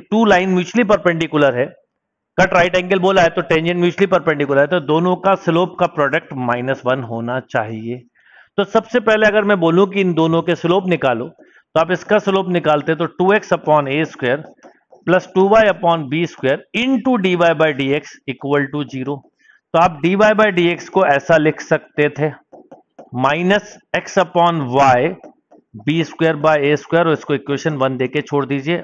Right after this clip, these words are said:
और इसे स्लोप वन मान लीजिए। Similarly, सेकंड जो कर्व दिया है इसका भी डिफरेंशिएशन करिए, तो टू एक्स माइनस टू वाई डी वाई by डी एक्स equal to zero, यानी डी वाई by डी एक्स आ गया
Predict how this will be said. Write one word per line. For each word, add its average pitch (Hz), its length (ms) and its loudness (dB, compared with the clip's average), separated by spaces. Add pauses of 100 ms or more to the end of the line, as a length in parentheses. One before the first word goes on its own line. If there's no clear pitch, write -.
(100)
और 151 100 2
इसे 151 200 -2
स्लोप 196 460 0 (120)
वन 151 180 2
मान 147 220 2
लीजिए। 160 380 -2 (1120)
Similarly, 226 520 2 (400)
सेकंड 220 380 -2
जो 226 180 2
कर्व 180 260 2
दिया 127 320 2
है 131 200 -2 (520)
इसका 143 360 -2
भी 143 200 0
डिफरेंशिएशन 220 760 0
करिए, 214 320 2 (760)
तो 160 60 0
टू 220 320 0
एक्स 190 260 0 (160)
माइनस 156 480 -2
टू 208 160 0
वाई 139 260 2 (280)
डी 156 220 -2
वाई 165 180 2
by 156 180 0
डी 143 260 -2
एक्स 131 300 -10
equal 151 360 -2 (140)
to 175 160 0
zero, 156 280 -2 (580)
यानी 156 260 0
डी 175 200 0
वाई 214 180 4
by 170 220 0
डी 143 160 0
एक्स 139 180 -4
आ 123 100 2
गया 120 280 0